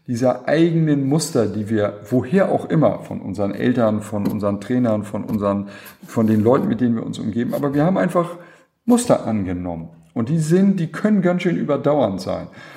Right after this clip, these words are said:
Und je schneller und leichter du die erkennst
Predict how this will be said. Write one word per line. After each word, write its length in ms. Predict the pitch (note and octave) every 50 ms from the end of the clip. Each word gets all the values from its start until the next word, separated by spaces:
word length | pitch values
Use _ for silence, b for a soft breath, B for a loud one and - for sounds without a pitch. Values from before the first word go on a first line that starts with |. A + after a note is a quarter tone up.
| B B -
Und 220 | - A#2+ A2+ A#2
je 200 | - - B2+ A#2+
schneller 460 | A#2 - - C#3+ E3 G3 G#3 G3 E3+ E2+
und 100 | D#2 C3+
leichter 680 | C3+ C#3+ D3+ D#3 D3+ - - A#2+ A2 G#2 - - - -
du 100 | - A#2+
die 200 | G#2 A2 A#2+ -
erkennst 680 | G#2+ G2+ - - - - D#3+ C#3 A2 F#2+ - - -